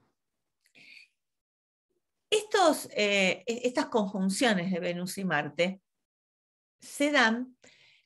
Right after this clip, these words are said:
cada treinta y dos años en el mismo signo. Es decir, en mil novecientos noventa, este video lo estamos haciendo en, en febrero del dos mil veintidós,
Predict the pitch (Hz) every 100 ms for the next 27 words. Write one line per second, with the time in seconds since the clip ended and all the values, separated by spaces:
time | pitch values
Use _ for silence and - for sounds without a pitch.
0 | _ 220 220 214 196 180 180 185 233 240
1 | 226 185 185 214 - _ 277 285 262 208
2 | 208 185 185 - 147 160 190 208 - 165
3 | 180 247 285 262 262 247 247 214 220 262
4 | 226 185 180 220 254 165 165 - - -
5 | 160 170 170 160 180 175 180 175 165 151
6 | 180 185 _ 139 104 120 131 160 160 156
7 | 170 180 170 196 214 262 208 214